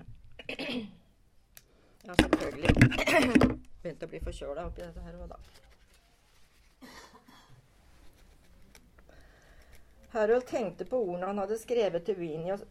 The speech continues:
Queenie og skammet seg over hvor utilstrekkelig det var. Han så for seg at han gikk hjem igjen,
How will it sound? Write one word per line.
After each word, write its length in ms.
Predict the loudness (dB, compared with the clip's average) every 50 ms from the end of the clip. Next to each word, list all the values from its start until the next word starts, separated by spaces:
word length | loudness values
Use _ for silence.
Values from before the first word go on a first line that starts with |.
| -18 -12
Queenie 460 | -6 -4 -4 -4 -4 -2 -4 -2 -2
og 80 | -2 -4
skammet 480 | -4 2 2 2 2 2 -2 -6 -8
seg 220 | -6 -4 -2 -2 0
over 160 | 0 -2 -4 -4 -2
hvor 180 | -4 -2 -2
utilstrekkelig 840 | -4 -4 -4 -8 -10 -10 -8 -6 -6 -6 -6 -8 -10 -6 -4 -4 -4 -4
det 80 | -4 -4 -2
var. 260 | 0 0 0 -2 -4 -6 -12 -16 -20 -20 -20 -20 -20 -14 -4 -2
Han 180 | 0 0 0
så 220 | 0 2 2 4 2 2
for 180 | 0 -4 -2 0
seg 220 | 0 0 0 0
at 80 | 0 -2
han 80 | -2 -2 -2
gikk 180 | -4 -4 -6 -6
hjem 220 | -4 -4 -4 -6
igjen, 320 | -4 -4 -2 0 0 0